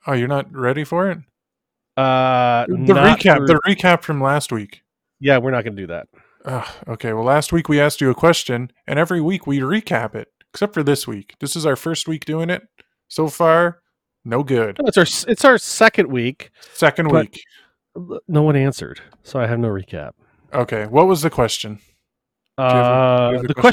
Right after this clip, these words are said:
Speaker 2: question was, do you think you're N G M I, and what are you doing basically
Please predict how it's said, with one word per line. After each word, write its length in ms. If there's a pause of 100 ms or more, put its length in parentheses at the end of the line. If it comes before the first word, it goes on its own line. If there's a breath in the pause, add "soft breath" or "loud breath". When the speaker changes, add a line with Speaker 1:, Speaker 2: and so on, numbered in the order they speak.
(160)
Speaker 2:
question 40
was, 280
do 160
you 160
think 380
you're 280
N 160
G 220
M 140
I, 420 (720 soft breath)
and 440
what 140
are 40
you 160
doing 440
basically 760